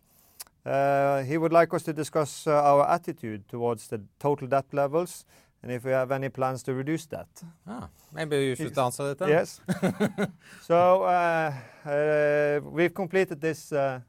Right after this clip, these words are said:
Speaker 1: balance sheet optimization program, basically refinancing the full thirteen vessel fleet. Um, that has been, the background for that was the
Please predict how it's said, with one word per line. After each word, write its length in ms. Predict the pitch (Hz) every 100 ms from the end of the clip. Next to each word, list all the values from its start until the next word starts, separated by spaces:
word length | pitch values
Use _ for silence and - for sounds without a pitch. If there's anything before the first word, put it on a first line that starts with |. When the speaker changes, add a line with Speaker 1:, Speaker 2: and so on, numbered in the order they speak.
| -
Speaker 1:
balance 360 | 117 147 147 131
sheet 160 | 135
optimization 800 | 131 - 127 131 143 143 147 117
program, 440 | 107 104 113 120
basically 640 | 107 131 123 117 - 110 110
refinancing 960 | 120 127 117 123 117 117 104 113 104 107
the 100 | 104
full 340 | 127 110 104 - _ _ _
thirteen 340 | 131 131 123 117
vessel 320 | 113 - 110
fleet. 480 | - 139 - _ _ _ _ _ _ -
Um, 440 | 135 139 139 139 110
that 180 | 123 165
has 160 | 175 135
been, 720 | - 160 156 156 156 147 - _ _ -
the 100 | 131
background 500 | 175 170 185 147 131
for 100 | 117
that 220 | 120 135
was 180 | 139 131
the 320 | 139 127 120